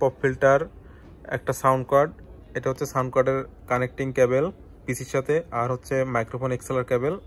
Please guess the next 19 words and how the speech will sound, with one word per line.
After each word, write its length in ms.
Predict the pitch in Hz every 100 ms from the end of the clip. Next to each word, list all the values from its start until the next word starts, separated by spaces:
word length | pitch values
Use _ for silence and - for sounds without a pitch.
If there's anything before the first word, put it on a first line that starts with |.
| 127
আর 80 | 123
একটা 140 | - 123
ডাস্ট 200 | 117 113 -
কভার। 240 | 120 127 - - - - - -
ডাস্ট 160 | 131 -
কভারটা 200 | 151 143
সবগুলোর 320 | 139 127 131 131
সাথে 140 | 123 120
অ্যা, 280 | 113 120 113
অ্যা, 220 | 123 110
থাকে, 340 | 107 113 - 196 - 123
এনটি 200 | 120 123
ওয়ান 200 | 117 113
এ, 20 | 113
এনটি 180 | 110 107 117
টু 80 | 117 143
এ 20 | 180 -
সবগুলোর 320 | 117 110 117 110
সাথে। 160 | 113